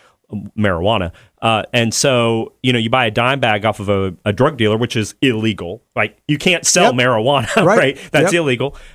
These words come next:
Speaker 1: And what they're doing, what the dealers are doing, is they're lacing their marijuana with fentanyl, uh, to really cut the effectiveness of the drug down and, and create a more addictiveness to the, to their brand of marijuana.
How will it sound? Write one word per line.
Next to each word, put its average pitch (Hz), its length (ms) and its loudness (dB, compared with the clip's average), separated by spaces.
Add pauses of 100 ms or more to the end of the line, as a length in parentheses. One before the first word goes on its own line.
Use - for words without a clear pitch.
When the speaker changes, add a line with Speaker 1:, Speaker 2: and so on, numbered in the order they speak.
(160)
Speaker 1:
And 139 360 0
what 151 260 -2
they're 151 160 0
doing, 143 440 -2
what 131 140 0
the 127 80 0
dealers 190 400 0
are 120 60 -2
doing, 104 280 -2
is 117 140 -4
they're 113 180 0
lacing 143 520 -2
their 139 100 -2
marijuana 123 580 -2
with 98 260 -8
fentanyl, 101 580 -6 (360)
uh, 135 240 2
to 143 260 -2
really 165 300 -2
cut - 320 -4
the 123 140 -2
effectiveness 110 800 -6 (100)
of 123 540 0 (160)
the 113 260 2
drug 98 400 -4
down 92 320 -2
and, 117 260 -4
and 107 140 -2
create 107 300 -2
a 101 40 -2
more 104 300 -2
addictiveness 98 840 -6
to 110 220 0
the, 92 420 -4
to 107 320 -4
their 123 300 2
brand 104 440 -2
of 95 80 -6
marijuana. 104 600 -2